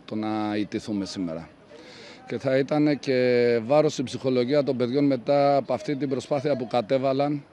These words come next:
Μπορεί να μην είχαμε κλασικές ευκαιρίες, μπορεί να μην είχαμε πολύ σημαντικά επιθετικά πράγματα, αλλά είχαμε αρκετές προϋποθέσεις και αυτές οι προϋποθέσεις δημιουργήθηκαν κάτω από συνεχής πίεση των παιδιών. Οπότε θα ήταν άδικο να μην πάρουν τα παιδιά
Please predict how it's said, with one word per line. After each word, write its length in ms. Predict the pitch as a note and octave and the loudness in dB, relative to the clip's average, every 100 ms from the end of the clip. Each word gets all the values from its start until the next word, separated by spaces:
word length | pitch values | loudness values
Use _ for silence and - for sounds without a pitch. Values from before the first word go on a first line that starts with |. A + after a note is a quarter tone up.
| - - | -20 -10
Μπορεί 160 | C3+ D3 | -6 -2
να 140 | F3 | -2
μην 160 | F3+ G3 | -2 -2
είχαμε 280 | F#3 D#3+ C3 | -2 -2 -2
κλασικές 500 | A#2+ A2 - B2 - | -2 -4 -4 -8 -8
ευκαιρίες, 560 | G#2+ G#2+ G2+ A#2+ G#2+ | -8 -6 -4 -4 -4
μπορεί 240 | A2 B2 D3 | -4 -4 -4
να 120 | F#3+ | -4
μην 180 | G#3 F#3+ | -6 -6
είχαμε 520 | D3 B2+ A2 G2 F#2+ - - | -4 -4 -4 -6 -10 -18 -8
πολύ 240 | B2+ C3 | -4 -4
σημαντικά 640 | B2+ B2 A#2 A2 G#2 B2 A#2+ | -4 -6 -8 -8 -8 -6 -6
επιθετικά 560 | G#2+ - G2 - A#2 | -6 -10 -12 -8 -8
πράγματα, 600 | A2+ A#2 A#2+ G#2+ A#2+ A#2 - - - - - - | -6 -6 -6 -8 -8 -10 -16 -20 -20 -20 -20 -8
αλλά 220 | C#3 D3 | -2 -2
είχαμε 640 | E3+ F3 F3+ F3+ F3 - - - | -2 -2 -2 -2 -4 -6 -12 -8
αρκετές 500 | C3+ C3+ D3 F3 - | -8 -4 -6 -6 -8
προϋποθέσεις 640 | E3+ D#3+ C3+ C#3 E3 C#3+ | -4 -4 -4 -4 -2 -4
και 80 | - | -6
αυτές 280 | B2 E3 C#3 | -6 -4 -4
οι 80 | E3 | -4
προϋποθέσεις 640 | C#3+ C#3+ B2+ C3+ D#3+ C#3 | -2 -2 -2 -4 -4 -4
δημιουργήθηκαν 720 | D3+ D3 D3 C3 D#3+ - D#3+ | -2 0 0 -2 -6 -4 -6
κάτω 360 | - D#3+ D#3 D#3+ | -2 -2 -2 -2
από 500 | C#3+ D3 D3 C#3+ C#3 | -4 -2 0 0 0
συνεχής 560 | C3 D3 C#3 C3 D#3+ - | -4 -4 -4 -4 -6 -6
πίεση 440 | - D#3+ B2+ - | 0 2 0 -2
των 100 | F2+ | -10
παιδιών. 400 | E2+ E2 F2 D2 - - - - - - - | -10 -10 -10 -10 -14 -20 -20 -20 -20 -20 -14
Οπότε 300 | C3 D3 D#3+ | -6 -2 -2
θα 120 | D#3 E3 | -2 -2
ήταν 280 | E3 D#3+ | 0 0
άδικο 400 | E3 E3+ D3+ E3+ | 2 0 -2 -4
να 160 | D#3+ D3 | -2 0
μην 200 | D3+ C#3+ | -2 0
πάρουν 360 | D#3 D#3 D3+ C#3 | 0 0 0 -2
τα 120 | C3 | -4
παιδιά 500 | B2 B2 D#3 E3 | -4 -4 -2 -2